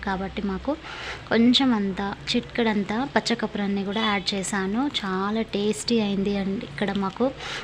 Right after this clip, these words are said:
పులిహోర చాలా టేస్టీగా ఉంది. చూసారా ఎంత బాగుంది కలర్ఫుల్గా. ఇలా పూజ చేసుకొని దేవుడికైతే నైవేద్యం పెట్టాను. So పువ్వులు తీసుకున్న తర్వాతకి ఇక్కడ తమలపాకులు మాల వేస్తానని మొక్కుకున్నాను, ఒక లెవెన్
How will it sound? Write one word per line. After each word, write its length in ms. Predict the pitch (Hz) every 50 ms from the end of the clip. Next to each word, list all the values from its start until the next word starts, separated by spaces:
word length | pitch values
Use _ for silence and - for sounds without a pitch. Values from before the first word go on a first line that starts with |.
| - -
పులిహోర 420 | 240 226 214 190 220 214 196 190 202 214 208 - -
చాలా 380 | 214 190 190 196 208 220 226 226 -
టేస్టీగా 480 | 208 208 202 - - 214 214 208 202 196 196 196 190
ఉంది. 220 | 202 - 302 381 - - - - - - - - - - - - - -
చూసారా 500 | 214 214 - - 220 214 208 220 247 285 285 - 180
ఎంత 200 | 208 208 202 - 220 202 202
బాగుంది 380 | 196 196 196 196 196 196 202 - - 202
కలర్ఫుల్గా. 680 | 196 196 202 190 - - 208 196 190 190 208 220 285 349 - - - - - - - - - - 262
ఇలా 140 | 240 226 214
పూజ 280 | - - 240 220 - 226 - -
చేసుకొని 420 | 220 202 - - - 214 196 220 233
దేవుడికైతే 540 | 220 226 214 208 202 208 - 208 196 214 214
నైవేద్యం 580 | 214 208 196 196 180 190 202 180 175 214 214 208
పెట్టాను. 480 | 202 196 185 - 196 185 185 208 269 320 320 - - - - - - - -
So 80 | 226 214
పువ్వులు 340 | - - 247 247 262 262 247
తీసుకున్న 420 | 254 226 - - - 226 220 214 214 208
తర్వాతకి 680 | - 208 202 202 190 202 202 202 - 202 196 - - 240
ఇక్కడ 240 | 240 233 - 208 208 208 208 214
తమలపాకులు 680 | 202 208 214 214 220 - 226 214 208 202 - 220 214 220
మాల 400 | 208 196 196 190 196 208 208 214 226 226 - - - -
వేస్తానని 640 | 208 208 202 - - - 214 208 208 208 196 208 226 226
మొక్కుకున్నాను, 580 | 226 208 - 220 214 - 208 196 202 196 196 208 220
ఒక 120 | 214 220
లెవెన్ 420 | 202 196 202 196 190 208 202 202